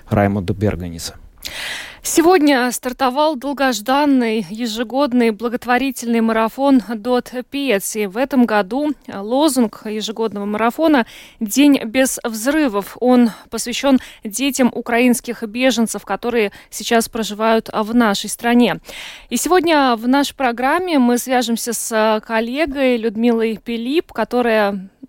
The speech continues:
Speaker 2: э, находится сейчас как раз в стеклянной студии на Домской площади, где всё и происходит. И мы с ней более подробно поговорим о том, какая атмосфера там сегодня царит и как вообще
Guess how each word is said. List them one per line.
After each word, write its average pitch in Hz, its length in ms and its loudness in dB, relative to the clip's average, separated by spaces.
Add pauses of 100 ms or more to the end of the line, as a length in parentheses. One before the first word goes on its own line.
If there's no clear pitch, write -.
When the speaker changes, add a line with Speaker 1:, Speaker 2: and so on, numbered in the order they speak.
Speaker 2:
э, 196 160 -6
находится 214 560 -2
сейчас 208 380 -2
как - 120 -12
раз 214 220 0
в - 60 -10
стеклянной 247 580 2
студии 277 460 -2
на 233 180 4
Домской 214 380 -4
площади, 254 580 -2
где 208 240 0
всё 247 220 0
и - 20 2
происходит. 254 720 0 (340)
И 240 100 4
мы 277 140 8
с - 80 -4
ней 302 120 4
более 262 380 0
подробно 233 760 2
поговорим 214 580 -2
о 185 100 -2
том, 262 360 -2
какая 247 360 -2
атмосфера 285 580 -2
там 214 160 -4
сегодня 208 420 -6
царит 233 480 -2
и 247 260 -6 (280)
как 269 200 0
вообще 226 560 0